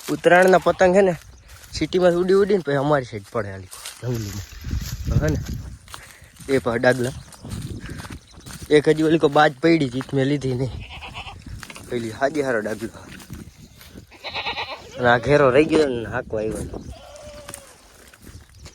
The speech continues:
મિત્રો, મેં તમને આપણી ગામવાર ભીતેજની ધાર દેખાડી, તમે એડજસ્ટ ત્યાં પહોંચી ગયા છે. એની ઓલી કોર જાવું તું આપણે, પણ નહીં જવાય.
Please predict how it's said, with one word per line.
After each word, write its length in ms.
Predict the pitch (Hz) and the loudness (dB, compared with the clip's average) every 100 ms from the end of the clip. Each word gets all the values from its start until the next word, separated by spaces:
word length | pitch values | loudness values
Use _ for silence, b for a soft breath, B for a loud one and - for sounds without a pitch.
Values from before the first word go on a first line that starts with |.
| - - - - _ _ - - - - | -20 -20 -20 -20 _ _ -20 -20 -20 -20
મિત્રો, 300 | - - 147 | -20 -6 -2
મેં 140 | 135 135 | 0 0
તમને 220 | 143 139 | 2 2
આપણી 200 | 139 135 | 2 2
ગામવાર 380 | 127 135 143 135 | 4 4 4 0
ભીતેજની 480 | 120 131 135 127 120 | -2 -4 -4 -4 -6
ધાર 260 | 117 123 | -4 -4
દેખાડી, 360 | 127 127 135 127 | -4 -8 -8 -12
તમે 280 | 120 113 107 | -12 -10 -8
એડજસ્ટ 480 | 107 - 113 - - | -8 -8 -8 -8 -8
ત્યાં 240 | 104 113 | -6 -4
પહોંચી 360 | 117 120 - 127 | -4 -4 -4 -2
ગયા 200 | 135 135 | 0 2
છે. 200 | 151 151 _ _ - | 0 -4 _ _ -6
એની 200 | - 139 | 2 4
ઓલી 240 | 127 151 | 6 6
કોર 180 | 156 131 | 6 6
જાવું 340 | 107 127 175 175 | 6 6 6 4
તું 200 | 139 120 | 2 2
આપણે, 300 | 113 123 139 _ _ _ _ _ - - - _ _ _ _ _ - | 2 -2 -2 _ _ _ _ _ -20 -20 -20 _ _ _ _ _ -16
પણ 120 | 113 | -10
નહીં 220 | 120 120 | -8 -8
જવાય. 300 | 107 95 | -10 -16